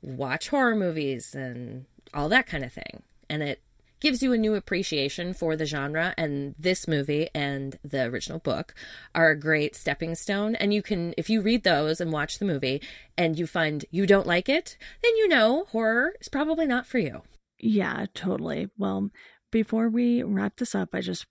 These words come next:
Speaker 2: quickly want to let everyone know about our Patreon. You can support the podcast in general for a dollar a month. If you want to pick a topic for the podcast, a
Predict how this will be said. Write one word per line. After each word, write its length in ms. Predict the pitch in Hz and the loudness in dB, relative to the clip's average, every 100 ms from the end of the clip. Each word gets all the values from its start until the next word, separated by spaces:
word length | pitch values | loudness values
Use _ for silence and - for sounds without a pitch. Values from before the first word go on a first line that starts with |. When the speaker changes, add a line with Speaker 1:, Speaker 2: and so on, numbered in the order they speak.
| _ _ - | _ _ -8
Speaker 2:
quickly 420 | - 240 - 214 | 0 0 2 2
want 300 | 190 185 185 | 2 0 -2
to 380 | - 180 175 180 | -2 0 0 0
let 260 | 170 170 | -2 -4
everyone 460 | 175 185 185 185 185 | -2 -2 0 0 0
know 240 | 180 180 | -2 -4
about 400 | - 170 160 - - | -6 -6 -8 -8 -8
our 320 | 170 160 175 - | -6 -6 -8 -8
Patreon. 600 | - 190 - 180 175 180 | -4 -4 0 -2 0 0
You 80 | 185 | -2
can 160 | 180 180 | -4 -6
support 320 | - 202 208 | -4 -4 -4
the 60 | - | -4
podcast 560 | 196 196 185 190 - - | -4 -2 -2 -2 -4 -2
in 140 | 185 | -2
general 420 | 175 170 175 185 | 0 -2 -2 -2
for 320 | 175 196 185 | -4 -6 -4
a 100 | - | -4
dollar 300 | 175 196 208 | -4 -2 0
a 40 | 208 | 0
month. 240 | 208 208 - - - - | 0 -2 -6 -20 -10 -4
If 160 | 226 | 0
you 80 | 254 | 2
want 240 | 277 277 | 0 -2
to 80 | - | -4
pick 200 | - 233 | -2 -2
a 60 | 214 | -2
topic 380 | 185 185 180 - | -4 -4 -6 -8
for 340 | - 185 180 | -4 -2 -2
the 140 | - | -4
podcast, 680 | 180 170 - 170 160 - - | -6 -6 -6 -6 -6 -6 -6
a 80 | 165 | -8